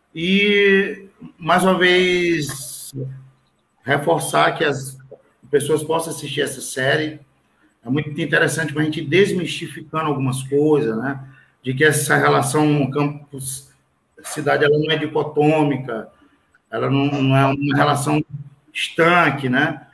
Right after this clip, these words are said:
Que o campo brasileiro, à medida que você mantém os, é, é, agricultores e povos e comunidades tradicionais em seus territórios, né? É, mantém os seus modos de vida,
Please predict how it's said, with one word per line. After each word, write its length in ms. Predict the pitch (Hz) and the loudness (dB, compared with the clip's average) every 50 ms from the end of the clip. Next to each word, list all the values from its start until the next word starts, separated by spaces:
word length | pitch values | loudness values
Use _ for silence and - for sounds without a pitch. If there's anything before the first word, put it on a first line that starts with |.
| _ _ _ _ _ _ _ _ _ - | _ _ _ _ _ _ _ _ _ -4
Que 60 | 151 | -2
o 140 | 156 156 151 | -2 -2 -2
campo 460 | 151 170 175 185 208 208 196 - 190 | -4 -2 0 0 0 0 -2 -4 -2
brasileiro, 420 | 180 180 180 175 151 170 165 165 170 | 0 2 2 2 4 2 4 4 4
à 40 | |
medida 380 | 170 175 165 147 175 220 240 240 | 2 2 -2 0 2 2 2 2
que 80 | - 208 | 0 0
você 260 | 196 196 196 - 196 | -2 -2 0 0 0
mantém 600 | 190 190 185 190 - 175 175 175 170 165 165 160 | 2 2 0 0 -2 -4 -4 -2 -2 -2 -2 0
os, 440 | 156 151 143 143 139 131 135 135 - | 0 0 2 2 0 0 -2 -8 -8
é, 840 | - 135 143 139 - 147 143 139 135 131 127 127 123 123 127 - - - - - _ _ _ - - | -6 -6 -6 -6 -4 -4 -2 -2 0 0 -2 -2 -2 -4 -6 -10 -14 -18 -20 -20 _ _ _ -8 -4
é, 60 | 139 | -2
agricultores 640 | 135 139 143 151 147 151 - - 147 151 143 127 139 | -2 0 -2 -2 -4 -4 -4 2 2 4 4 4 0
e 100 | 131 131 | 0 2
povos 320 | 147 147 139 135 135 135 | 4 4 4 4 2 0
e 260 | 139 143 135 131 - - - - _ _ _ _ _ _ _ _ _ _ - | 0 0 0 -2 -4 -10 -14 -16 _ _ _ _ _ _ _ _ _ _ -4
comunidades 520 | 135 143 147 147 143 147 147 147 143 135 | 0 2 2 2 4 4 2 2 0 0
tradicionais 640 | - 147 143 147 - 151 147 143 139 139 139 127 127 | 0 0 0 0 0 -2 0 2 4 2 2 2 0
em 40 | 131 | -2
seus 360 | 131 147 151 147 151 151 147 - - - _ _ _ _ - | 0 2 2 2 2 -2 -6 -12 -18 -20 _ _ _ _ 0
territórios, 880 | 143 147 147 147 147 147 151 156 165 170 175 170 143 123 110 101 98 | 2 2 2 2 2 4 6 6 8 8 6 6 4 2 0 -2 -4
né? 440 | 110 127 139 156 175 175 - - - - _ _ _ _ _ _ _ _ - 123 | -4 -2 0 0 0 -2 -4 -12 -18 -20 _ _ _ _ _ _ _ _ -10 -6
É, 680 | 127 139 120 135 139 135 135 139 135 139 135 135 135 135 | -6 -4 -2 0 2 2 4 4 4 4 4 4 2 2
mantém 440 | 135 131 131 143 156 151 143 165 165 | 0 0 2 2 2 2 0 0 0
os 120 | 156 - | -2 0
seus 200 | 175 170 165 151 | 0 0 0 0
modos 380 | 139 156 165 190 208 196 170 151 | 0 2 4 4 4 2 2 -2
de 100 | 151 143 | -4 -6
vida, 720 | 127 113 123 151 170 185 185 185 - 127 113 101 92 - | -6 -4 -4 -2 0 2 2 2 2 0 -6 -6 -8 -10